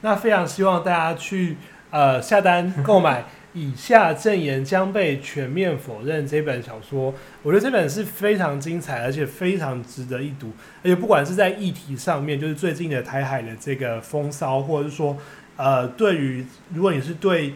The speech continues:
呃，小说这个文类本身就有兴趣，或者说对于，呃，台湾的小说如何突破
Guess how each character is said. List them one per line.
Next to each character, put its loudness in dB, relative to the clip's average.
呃， 2
小 0
说 2
这 -2
个 2
文 -2
类 2
本 -6
身 -4
就 -2
有 -4
兴 -6
趣， -6
或 -2
者 -4
说 0
对 0
于， -4
呃， 0
台 0
湾 4
的 2
小 -4
说 -2
如 -2
何 -4
突 -8
破 -2